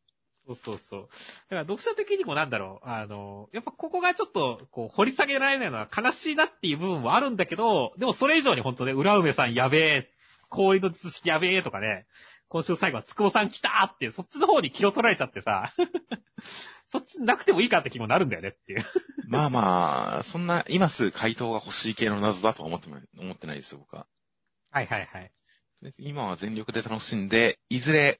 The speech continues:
Speaker 2: この事実が、真実がえ-、明かされた時に何かすごい残酷なこととか、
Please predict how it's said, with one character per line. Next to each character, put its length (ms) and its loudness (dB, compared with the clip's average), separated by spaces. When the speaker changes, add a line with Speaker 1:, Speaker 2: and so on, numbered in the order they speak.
Speaker 2:
こ 100 -10
の 220 0
事 160 0
実 160 -4
が、 100 -4
真 220 -4
実 200 -10
が 160 -4
え-、 80 -2
明 80 0
か 100 -6
さ 120 -4
れ 60 0
た 120 -2
時 200 -8
に 100 -6
何 160 0
か 100 0
す 120 -10
ご 80 -2
い 60 -4
残 220 -2
酷 200 -12
な 60 -8
こ 100 -16
と 120 -8
と 60 -16
か、 300 0